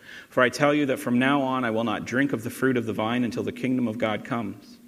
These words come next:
And he took bread, and when he had given thanks, he broke it and gave it to them, saying, 'This is my body, which is given for you.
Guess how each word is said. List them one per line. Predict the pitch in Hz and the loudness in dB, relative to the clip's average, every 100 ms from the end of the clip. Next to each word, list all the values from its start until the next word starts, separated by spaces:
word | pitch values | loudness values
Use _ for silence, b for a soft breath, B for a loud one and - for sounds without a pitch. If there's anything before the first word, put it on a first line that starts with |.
| B B B B | B B B B
And | 123 | 0
he | 123 | 2
took | 127 120 | 2 2
bread, | 139 143 127 | 4 4 2
and | 120 | 2
when | |
he | 120 | 2
had | 113 | 4
given | 139 127 | 2 2
thanks, | 123 131 131 - | 2 2 2 0
he | |
broke | 113 123 139 127 | 2 4 4 2
it | 98 | -2
and | 101 | 2
gave | 123 131 | 2 2
it | 110 | 0
to | 113 | -2
them, | 110 | -2
saying, | - 117 113 | 0 0 0
'This | 123 147 | 0 0
is | 139 127 | 0 0
my | 120 | 0
body, | 113 113 117 95 95 | 0 0 0 -2 -2
which | 101 | -4
is | 107 | -4
given | 120 113 117 | -2 -2 -2
for | 113 | -2
you. | 107 104 95 | 0 0 0